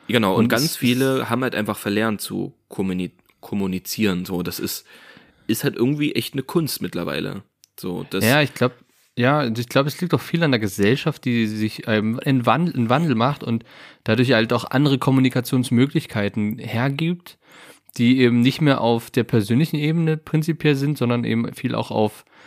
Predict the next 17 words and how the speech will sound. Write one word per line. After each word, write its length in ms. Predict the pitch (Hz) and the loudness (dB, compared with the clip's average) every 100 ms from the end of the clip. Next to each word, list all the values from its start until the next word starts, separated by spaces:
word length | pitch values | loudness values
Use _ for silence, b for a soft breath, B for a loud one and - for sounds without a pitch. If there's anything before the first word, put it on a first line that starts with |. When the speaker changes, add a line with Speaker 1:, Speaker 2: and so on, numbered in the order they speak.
| B B B - | B B B 0
Speaker 2:
einer 100 | 110 | 2
digitaler 500 | 135 143 123 151 156 | 2 2 2 4 4
Ebene. 240 | 104 95 | 2 2
Man 140 | 95 98 | 0 0
schreibt 400 | - 87 123 - | 0 0 0 2
eher, 220 | 143 127 | 2 2
als 200 | 117 - | 0 -2
zu 80 | 120 | -4
telefonieren, 600 | 123 120 123 139 139 135 | -2 0 0 2 2 2
oder 200 | 107 101 | 0 0
man, 200 | 98 98 | 0 0
man, 260 | 98 98 | -2 -2
man, 300 | 98 98 101 | -4 -4 -4
man 160 | 104 101 | -6 -6
schreibt 380 | - 95 110 117 | -2 2 2 2
eher, 180 | 113 113 | 2 2
als, 300 | 107 101 | 0 -4